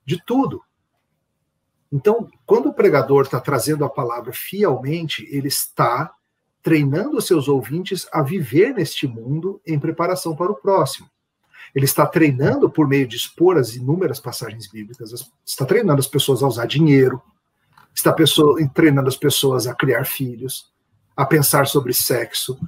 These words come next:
a pensar sobre como se relacionar com o vizinho e, e política da boa vizinhança. Ela vai ter ligações com diversão, com arte, com política.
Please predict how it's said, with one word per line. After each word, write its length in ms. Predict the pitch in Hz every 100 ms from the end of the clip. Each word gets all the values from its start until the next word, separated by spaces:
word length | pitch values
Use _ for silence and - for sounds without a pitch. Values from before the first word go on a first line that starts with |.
| _ -
a 80 | 143
pensar 460 | 151 139 147 135
sobre 560 | - 147 131 123 123 120 -
como 240 | 160 143 131
se 120 | 131
relacionar 340 | 131 127 139
com 140 | - 113
o 20 |
vizinho 640 | 113 101 117 123 123 120
e, 300 | 110 107 120
e 60 | 117 - - 143 135 135 -
política 360 | 147 127 -
da 80 | 120
boa 200 | 113 120
vizinhança. 720 | 120 117 127 113 117 - 123 - - - -
Ela 200 | 160 165
vai 240 | 143 151 135
ter 340 | - 151 - -
ligações 600 | 165 156 160 - 147 131
com 220 | 151 143
diversão, 720 | 127 139 143 - 131 120 117 -
com 240 | 185 143
arte, 400 | 131 123 - 139
com 160 | 175 151
política. 640 | 143 123 117 - - 123